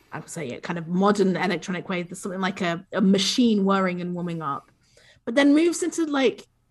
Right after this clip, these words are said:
I, I called it, like, sensitive indie that's somehow electronic. It's, it's blending sort of dark wave, indie, bedroom poppy. You know, he's, he has this very quiet, detached voice, but there's this very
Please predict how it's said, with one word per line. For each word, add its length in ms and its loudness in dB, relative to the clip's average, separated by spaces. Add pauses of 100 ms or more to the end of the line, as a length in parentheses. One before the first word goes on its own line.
(340)
I, 160 -4
I 120 2
called 240 0
it, 40 -4
like, 240 -2
sensitive 840 0 (100)
indie 420 6
that's 160 -2
somehow 580 0
electronic. 1000 -4 (420)
It's, 460 -6
it's 500 -6
blending 880 0
sort 180 -4
of 80 -16
dark 380 2
wave, 320 2
indie, 400 0
bedroom 340 -4
poppy. 340 -4
You 140 -2
know, 160 -2
he's, 460 -2 (280)
he 100 -2
has 200 -4
this 100 -10
very 220 -2
quiet, 800 0
detached 540 -8
voice, 380 -4
but 140 -14
there's 160 -6
this 120 -14
very 360 -2